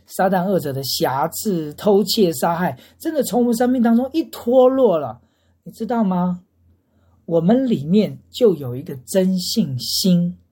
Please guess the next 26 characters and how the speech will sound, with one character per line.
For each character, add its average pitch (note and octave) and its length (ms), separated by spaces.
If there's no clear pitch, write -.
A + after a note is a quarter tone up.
我 D3 100
们 D3 360
必 G#3+ 240
听 F#3 360
懂 A#2+ 280
神 C3 280
的 D3+ 120
话， - 400
就 D#3 140
足 - 160
以 F#3 140
证 D#3+ 220
明 B2+ 280
我 C#3 160
们 C#3 140
的 D#3+ 80
生 E3 200
命 E3 160
是 C3+ 160
出 F#3 300
于 C#3 240
属 A#2+ 360
天 F3 220
的 D#3 120
生 C#3+ 200
命， C3+ 200